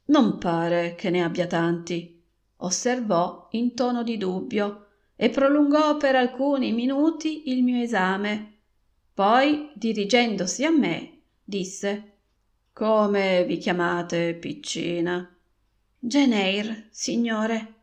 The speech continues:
Nel pronunziare queste parole lo guardava. Mi parve alto,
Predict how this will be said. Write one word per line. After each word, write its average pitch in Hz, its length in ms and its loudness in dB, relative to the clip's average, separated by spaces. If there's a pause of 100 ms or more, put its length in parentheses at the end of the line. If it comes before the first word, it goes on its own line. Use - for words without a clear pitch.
(680)
Nel 254 280 0
pronunziare 233 840 0
queste 269 420 0
parole 226 880 0
lo 247 220 -2
guardava. 214 920 -2 (440)
Mi 214 160 0
parve 254 420 2
alto, 240 760 0